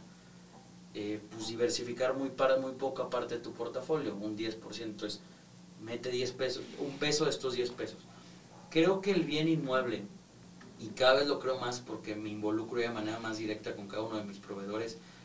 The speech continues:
en el tema de la construcción, un bien inmueble siempre va a ser algo tangible y no solo es por la frase. O sea,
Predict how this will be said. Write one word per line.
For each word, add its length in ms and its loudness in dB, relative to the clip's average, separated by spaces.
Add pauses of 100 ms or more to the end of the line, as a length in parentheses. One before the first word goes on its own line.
(160)
en 80 -8
el 160 -8
tema 180 -4
de 80 -4
la 120 -4
construcción, 560 -10 (1700)
un 480 0
bien 220 -4
inmueble 340 -2
siempre 260 -4
va 60 2
a 20 4
ser 140 0
algo 200 -4
tangible 540 -6
y 80 -2
no 120 -8
solo 180 -4
es 60 -8
por 180 -10
la 60 -10
frase. 220 -6
O 40 -8
sea, 220 -4